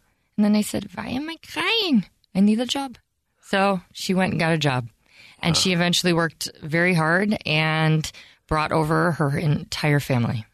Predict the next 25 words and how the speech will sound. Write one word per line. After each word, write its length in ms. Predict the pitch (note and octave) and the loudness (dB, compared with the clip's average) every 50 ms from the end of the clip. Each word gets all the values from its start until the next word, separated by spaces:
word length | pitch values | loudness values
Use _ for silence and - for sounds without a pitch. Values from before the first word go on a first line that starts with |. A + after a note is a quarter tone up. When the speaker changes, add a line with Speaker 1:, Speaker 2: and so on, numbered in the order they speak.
| _ - - | _ -8 -6
Speaker 2:
Wow, 340 | F#2 G2+ G#2 F#2+ F2+ E2 D#2 - | -4 -2 -2 -2 -4 -4 -6 -6
that's 360 | F#2 F#2+ F#2+ - - - - | -4 -4 -4 -2 -4 -6 -6
terrific. 680 | - - - - E2 E2 E2+ F2+ - - C#2+ C#2+ - - _ _ - - - | -6 -10 -10 -8 -6 -4 -2 -2 -2 -4 -10 -10 -14 -18 _ _ -16 -10 -6
How 200 | - - D#3+ D#3 | -4 -2 -2 0
did 200 | D#3 C#3+ C#3 B2+ | -2 -2 -2 0
you 140 | B2 B2 B2 | 0 2 2
end 140 | B2 B2 | 2 0
up 100 | B2 - | 0 -2
in 80 | B2 G#2 | -2 -2
Chicago? 520 | G2 - G2 - B2+ B2 C#3 C#3 B2 F2+ | -2 -2 -2 -2 -4 -4 -2 -2 -2 -2
How'd 220 | D#2+ E2+ G#2+ G#2+ A2 | -2 -2 -2 -2 -2
that 160 | A2+ G#2+ G2+ - - - - - - - | -2 -2 -2 -6 -10 -20 -20 -20 -12 -6
Speaker 1:
She 360 | - - - A3 G#3 G#3 G#3 | -4 -2 0 0 0 2 2
moved 320 | G3+ G3+ G3 G3+ G3 - | 4 4 4 4 2 0
to 140 | - - F#3+ | 0 -2 0
Chicago, 640 | E3+ - F3+ - D#3+ D3 D3 C#3 D#3+ F3+ G#3 A3 A3 G#3+ - - - - - | 0 -2 -2 -2 -2 -2 0 0 0 0 0 0 -2 -4 -8 -18 -18 -10 -6
uh, 640 | - D#3 D3+ D3 D3 D3 D3 D3 D3 D3 - - - - - | -4 -2 -2 0 0 0 -2 -2 -2 -4 -4 -6 -8 -10 -12
with, 420 | - - E3+ D#3 D#3 D3+ - - - - - | -8 -2 0 0 0 -2 -4 -14 -20 -16 -8
uh, 340 | - - D3 D3 C#3+ C#3 C#3 - | -4 -2 0 0 0 0 -2 -4
I 60 | - D#3 | -6 -4
believe, 200 | - D#3 E3+ F3+ | -2 0 0 0
a 20 | E3+ | 0
gentleman 380 | - E3 D3 D3+ D#3 D3 C3+ | 0 0 0 2 2 2 2
she 160 | - - - C3+ | 0 -2 -2 -2
met, 460 | C3 B2 B2 D3 - - - - | -2 0 -2 -2 -4 -6 -8 -10